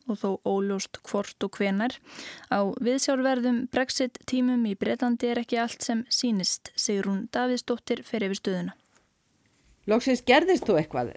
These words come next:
Speaker 2: samþykkti ekki breska þingið í vikunni samning um útgöngu Breta úr Evrópusambandinu? Nei, reyndar ekki. Þingið samþykkti að samningurinn yrði tekinn til umræðu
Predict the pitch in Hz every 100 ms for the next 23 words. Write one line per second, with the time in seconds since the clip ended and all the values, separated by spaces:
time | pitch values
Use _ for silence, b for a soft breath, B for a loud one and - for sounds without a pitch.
0 | - 202 247 269 226 226 233 - 285 262
1 | 254 285 320 254 247 269 311 285 262 247
2 | - - 240 285 302 294 - - 277 302
3 | - 302 285 277 269 269 302 311 277 -
4 | 302 - 285 320 220 233 175 151 151 131
5 | 117 - _ _ _ _ - 208 233 311
6 | 339 320 269 196 - 95 - b b b
7 | 247 285 294 302 - - 208 165 160 151
8 | 175 196 - 170 - - 240 285 202 156
9 | 151 175 - 208 220 - 254 262 254 285
10 | 240 - 330 359 185 139 120